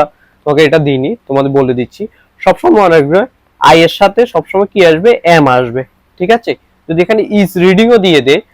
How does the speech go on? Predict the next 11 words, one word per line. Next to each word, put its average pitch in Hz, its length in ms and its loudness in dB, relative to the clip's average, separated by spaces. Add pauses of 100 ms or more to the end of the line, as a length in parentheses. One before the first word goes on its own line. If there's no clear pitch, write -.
(200)
তাহলে 165 300 4
দেখো 135 140 0 (260)
স্ট্রাকচারটা 226 540 0
আমাদের 226 280 0
কি 247 60 0 (100)
বলা 147 240 4
ছিল? 135 100 -10 (120)
স্ট্রাকচারে - 440 -2 (100)
বলা 180 140 4 (100)
ছিল 196 100 -4 (160)
যে 147 60 -4